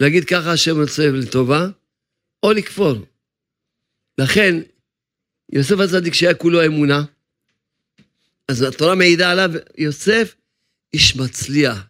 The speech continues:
למה? רש"י אומר, "כי שם שמיים שגור בפיו". הוא לא אמר אף פעם "אני", אמר "השם ככה רצה". הוא לא אמר אף פעם "זה פלוני", הוא אמר "ככה השם רצה".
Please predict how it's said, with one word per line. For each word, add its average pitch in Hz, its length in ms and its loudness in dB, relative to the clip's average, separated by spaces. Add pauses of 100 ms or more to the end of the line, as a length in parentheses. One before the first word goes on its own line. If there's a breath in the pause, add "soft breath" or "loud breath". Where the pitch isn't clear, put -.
(460)
למה? 117 500 0 (600)
רש"י 123 320 -4
אומר, 156 180 0
"כי - 160 -6
שם 160 360 2
שמיים 139 420 0
שגור 123 320 -4
בפיו". 123 340 -8 (800)
הוא 139 120 0
לא 165 100 4
אמר 165 240 2
אף 160 60 -4
פעם 156 200 0
"אני", 147 260 2
אמר 123 140 0
"השם 127 340 0
ככה 117 280 -10
רצה". - 240 -10 (720)
הוא 120 80 0
לא 147 100 4
אמר 170 200 2
אף 165 60 -4
פעם 156 320 0
"זה 135 300 2
פלוני", 151 300 0
הוא 131 140 4
אמר 131 120 -2
"ככה 131 260 -6
השם 131 240 -8
רצה". - 260 -10